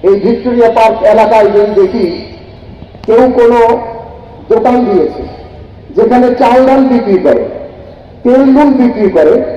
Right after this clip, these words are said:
কিন্তু বাহ্যিকভাবে সে সাইনবোর্ড লাগিয়ে রাখছে জুয়েলারি দোকানে।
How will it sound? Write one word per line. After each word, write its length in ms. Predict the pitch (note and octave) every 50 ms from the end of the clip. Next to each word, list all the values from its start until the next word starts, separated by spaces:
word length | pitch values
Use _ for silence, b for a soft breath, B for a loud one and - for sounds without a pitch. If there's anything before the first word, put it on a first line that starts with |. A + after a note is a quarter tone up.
| - - - - - - - - -
কিন্তু 240 | A#3 A#3+ A#3 B3 B3+ B3+ -
বাহ্যিকভাবে 640 | E4+ E4+ A3+ - - C#4 - - - B3 A#3+ C4 B3+ A#3+
সে 80 | B3+ B3+ A#3 -
সাইনবোর্ড 400 | - A3 A3+ A#3+ B3 B3+ B3 B3 A#3+
লাগিয়ে 340 | A#3+ A#3 A3+ A3+ A#3+ A#3 A3+
রাখছে 320 | A3 G#3+ A3 - A#3+ A3 G#3 - - - - - - - - - - - - -
জুয়েলারি 460 | - - A#3+ B3+ A#3+ A#3+ A#3 A#3 A#3 A#3
দোকানে। 360 | G3+ F#3+ F3 E3+ D#3 C3+ B2+